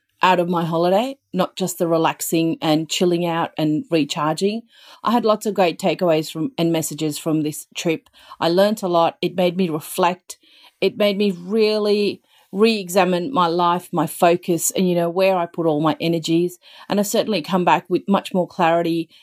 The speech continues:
and, you know, a much better, better frame of mind. And I certainly have the intention to simplify my life in every which way that I can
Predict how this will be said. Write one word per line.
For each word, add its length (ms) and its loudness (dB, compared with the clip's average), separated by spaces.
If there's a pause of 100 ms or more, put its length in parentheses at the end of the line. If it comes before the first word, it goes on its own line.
(200)
and, 80 -2
you 80 4
know, 220 2
a 120 2 (140)
much 500 -2 (240)
better, 440 2 (360)
better 180 4
frame 280 0
of 80 0
mind. 320 2
And 120 2
I 60 4
certainly 720 0 (220)
have 400 0 (100)
the 180 2
intention 560 0
to 140 -2
simplify 540 2
my 160 0
life 280 2
in 80 -2
every 220 0
which 260 -4
way 200 2
that 160 0
I 100 0
can 400 -2